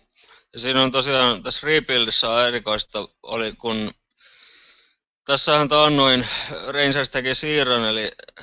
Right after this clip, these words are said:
he lähettivät tota Vladislav Namestnikovin Ottavaan, mutta he ovat silloin tota,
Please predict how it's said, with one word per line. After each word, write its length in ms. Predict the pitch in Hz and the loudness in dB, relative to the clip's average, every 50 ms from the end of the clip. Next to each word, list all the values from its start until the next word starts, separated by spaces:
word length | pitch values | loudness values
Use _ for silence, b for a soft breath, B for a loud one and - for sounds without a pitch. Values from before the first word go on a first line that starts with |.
| - 120 | -12 -6
he 320 | 117 117 117 117 113 107 | -4 -2 0 0 -2 -2
lähettivät 500 | 117 120 123 117 - - 120 110 110 107 | -2 -2 -2 -4 -4 -6 -6 -6 -6 -6
tota 340 | - 110 107 110 117 113 - - | -8 -12 -8 -6 -4 -6 -6 -6
Vladislav 540 | 107 123 127 123 123 113 - - 110 110 107 92 - - | -4 -4 -2 -2 -2 -4 -4 -4 -4 -6 -8 -10 -10 -4
Namestnikovin 920 | 123 127 127 123 117 110 - - 110 101 - 90 95 92 101 98 92 B B B B B B B _ _ - | -2 0 0 0 0 -2 -4 -4 -6 -10 -8 -10 -10 -8 -8 -8 -8 B B B B B B B _ _ -8
Ottavaan, 800 | - 156 170 - _ _ - 131 113 110 107 104 101 101 104 104 _ B B B B B B B B B B B B B B | -2 -2 -2 -4 _ _ -4 -4 -2 -2 -2 -4 -4 -4 -6 -10 _ B B B B B B B B B B B B B B
mutta 320 | - 117 117 113 - - 123 | -10 -10 -10 -8 -6 -8 -6
he 120 | 123 156 | -4 -2
ovat 260 | 170 170 165 156 147 - | -2 -2 -2 -2 -4 -2
silloin 580 | - - 190 202 208 196 156 147 135 123 117 | -4 -4 -2 -2 -4 -2 0 0 0 0 -2
tota, 400 | 101 104 104 - - 117 113 - | -4 -6 -8 -6 -4 -4 -6 -6